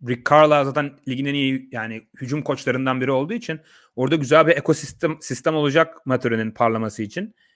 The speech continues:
E, Pacers büyük ihtimalle zaten Miles Turner'ı, Buddy Hield'ı vesaire takasla gönderir.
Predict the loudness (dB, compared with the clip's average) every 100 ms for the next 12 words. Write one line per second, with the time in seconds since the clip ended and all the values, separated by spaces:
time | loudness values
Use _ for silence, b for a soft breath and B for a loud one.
0 | _ _ _ _ _ -6 -6 -6 -12 _
1 | 2 4 4 -2 -4 -6 -6 -4 0 0
2 | 2 0 2 -2 -2 -4 -4 -2 -2 0
3 | -2 0 -2 0 0 0 2 0 4 4
4 | 4 0 -2 -2 -2 -6 -4 -2 -4 -6